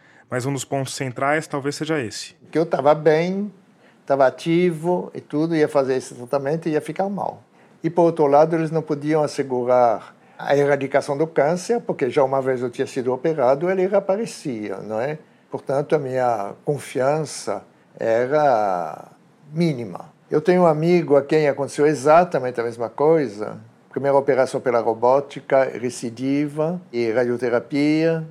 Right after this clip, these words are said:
Speaker 2: E esse amigo encarou bastante bem a radioterapia, mas o tratamento hormonal encarou muito mal. Então eu fiquei meio com o pé atrás.
Speaker 1: O tratamento hormonal no câncer de próstata tem o objetivo de reduzir o nível de hormônios masculinos.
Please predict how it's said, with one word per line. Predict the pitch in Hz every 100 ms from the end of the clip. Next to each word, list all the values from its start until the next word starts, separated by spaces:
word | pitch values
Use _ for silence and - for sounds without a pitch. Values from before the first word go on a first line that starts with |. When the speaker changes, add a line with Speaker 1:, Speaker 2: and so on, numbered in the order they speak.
| -
Speaker 2:
E | - 160
esse | 190 202
amigo | 170 135 147 175 165 127 123 113 - _ _ -
encarou | 156 180 170
bastante | 165 - 180 180
bem | 139 143 127
a |
radioterapia, | 120 113 120 139 143 143 190 196 185
mas | 151 147 156 170 170 117 - -
o | 143
tratamento | 160 156 147 143
hormonal | 139 127 131 143 151
encarou | 135 139 156 156
muito | 143 151 156 123
mal. | - - _ _ _ _
Então | 170
eu | 190
fiquei | 190 190 165
meio | 170 147 147 160 170 180
com | 180 147 151 156 151 143 127 123
o |
pé | 135 151
atrás. | 165 190 123 107 - -
Speaker 1:
O | 131
tratamento | 151 147 147 160 165
hormonal | 151 143 135 151
no | 139
câncer | 120 143 147 -
de | 120 117
próstata | 135 131 131 127 120
tem | 139
o | 139
objetivo | 135 135 147 143
de | 135
reduzir | 143 143 120 151
o |
nível | 143 151 151 151
de |
hormônios | 143 135 143 160 151
masculinos. | 156 - 151 113 90 - -